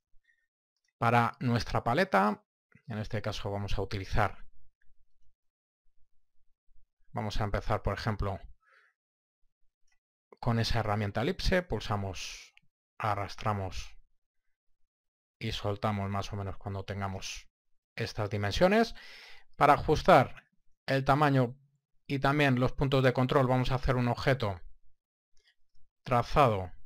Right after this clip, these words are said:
y vamos a pulsar en añadir puntos de ancla. Como veis, nos añade varios puntos de ancla. Herramienta de selección directa, pulsamos en el ancla inferior y pulsamos la flecha del teclado hacia arriba varias veces para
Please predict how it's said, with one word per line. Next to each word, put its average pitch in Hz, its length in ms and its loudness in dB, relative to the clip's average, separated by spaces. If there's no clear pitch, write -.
y 113 100 -8
vamos 123 300 -2
a 117 200 -2
pulsar 110 580 -2
en 120 160 -2
añadir 117 360 0
puntos 113 300 -4
de 127 80 2
ancla. 180 280 0
Como 101 220 -4
veis, - 280 -6
nos 101 200 -6
añade 104 300 -2
varios 98 300 -6
puntos 107 320 -6
de 151 80 2
ancla. 185 440 0
Herramienta 117 420 -2
de 101 40 -4
selección 104 440 -4
directa, 165 380 0
pulsamos 107 560 -6
en 117 300 -2
el 127 160 0
ancla 123 240 2
inferior 120 580 2
y 135 100 -4
pulsamos 135 380 0
la 123 120 2
flecha 131 300 -2
del 113 120 -2
teclado 120 340 0
hacia 107 220 0
arriba 107 400 0
varias 113 580 0
veces 117 340 0
para 104 380 -2